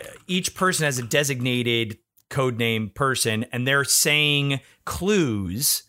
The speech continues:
and the team is trying to say, "Okay, which words on these cards, uh, like, uh, can we attribute to this clue?" You know, 'cause we're trying to, through code names, trying to pick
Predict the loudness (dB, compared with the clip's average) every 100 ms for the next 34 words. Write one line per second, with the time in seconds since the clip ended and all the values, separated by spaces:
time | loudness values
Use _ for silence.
0 | _ _ -6 -4 0 0 2 2 0 0
1 | -4 -2 0 0 0 2 0 0 0 2
2 | 0 -2 0 2 2 2 0 0 -2 -4
3 | -2 -2 -2 -4 -4 -4 -6 _ _ _
4 | _ _ _ -2 -2 0 2 2 -2 -6
5 | -6 -8 -4 0 0 0 0 -2 0 0
6 | 0 0 -2 -2 -2 0 -4 -6 -2 -2
7 | 0 -2 -2 -2 0 0 0 -2 -4 -4
8 | -4 -4 -2 0 0 0 -2 -4 -4 -6
9 | -8 -4 -2 -2 -2 -6 -4 -4 -6